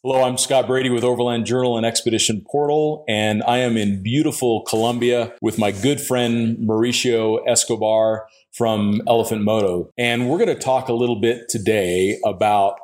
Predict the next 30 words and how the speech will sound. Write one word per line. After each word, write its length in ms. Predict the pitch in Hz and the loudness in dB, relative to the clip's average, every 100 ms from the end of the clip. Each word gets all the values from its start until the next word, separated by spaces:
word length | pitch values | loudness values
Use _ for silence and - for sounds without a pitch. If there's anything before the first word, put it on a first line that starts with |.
| - | -10
traveling 480 | - 127 123 123 113 | 0 0 2 0 -2
in 80 | 107 | 0
South 300 | - 107 104 | 2 2 0
America, 600 | 101 104 104 107 101 92 | 0 0 0 0 0 0
but 160 | 110 120 | -2 -2
mostly 500 | 117 151 151 147 120 | -2 -2 -2 0 0
about 320 | 98 104 - | 2 0 -2
traveling 800 | - 113 104 110 107 104 104 104 | -2 0 0 0 -2 0 0 0
in 280 | 107 101 101 | -2 0 -2
Colombia, 560 | 98 110 131 120 90 78 - _ _ _ | -2 -2 0 0 0 -4 -10 _ _ _
'cause 140 | - 113 | -4 0
this 180 | 147 165 | 2 4
is 160 | 147 | 2
something 480 | 160 143 135 135 131 | 2 0 -2 -2 0
that 320 | 113 107 107 - _ _ _ | 2 2 0 -4 _ _ _
many 280 | 104 123 143 | -4 0 0
Americans 640 | 135 120 117 117 127 135 | 0 2 0 0 -2 0
and 280 | 110 110 110 | 0 0 0
other 220 | 123 120 | 0 0
people 260 | 123 117 110 | 0 -2 0
around 200 | 110 110 | 0 0
the 40 | |
world, 320 | 107 101 107 110 | 0 0 0 0
they're, 160 | 120 - | 0 -2
they're 120 | 120 123 | -2 0
a 60 | |
little 260 | 120 156 180 | 0 0 0
bit 240 | 170 175 | 0 -2
concerned 580 | - 135 - 147 117 117 | -4 2 2 2 2 0
about 300 | 101 104 - | 2 2 2